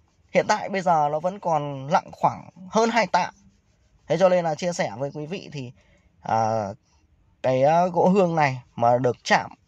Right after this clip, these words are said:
một cái gia đình Long Quy rất là đẹp, bề thế như thế này thì, à, à, rất là sang trọng, lịch sự, đúng không ạ? Một cái, à, khúc gỗ hương mà nó to lớn như vậy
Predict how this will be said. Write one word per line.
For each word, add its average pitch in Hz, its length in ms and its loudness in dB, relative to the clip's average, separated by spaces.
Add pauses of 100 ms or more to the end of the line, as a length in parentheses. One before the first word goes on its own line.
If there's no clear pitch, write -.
(280)
một 117 120 -6
cái 156 100 2
gia 165 100 0
đình 131 200 -4
Long 143 220 -6
Quy 160 280 -2
rất 233 160 -2
là 180 80 -4
đẹp, 139 200 -2 (260)
bề 131 300 4
thế 139 280 -2
như 185 100 -8
thế 175 120 -6
này 147 200 0 (800)
thì, 127 300 0
à, 117 460 2 (580)
à, 107 240 -6
rất 247 180 4
là 190 100 0
sang 175 220 0
trọng, - 220 -2 (400)
lịch 131 180 -2
sự, - 280 0 (340)
đúng 139 180 -4
không 175 40 4
ạ? - 200 0 (640)
Một 151 200 4 (100)
cái, 143 220 4
à, 196 240 6
khúc - 340 -4
gỗ 233 460 4 (840)
hương 208 340 2
mà 135 100 2
nó 131 160 0 (240)
to 226 260 6
lớn 202 240 2
như 220 100 -2
vậy 185 200 2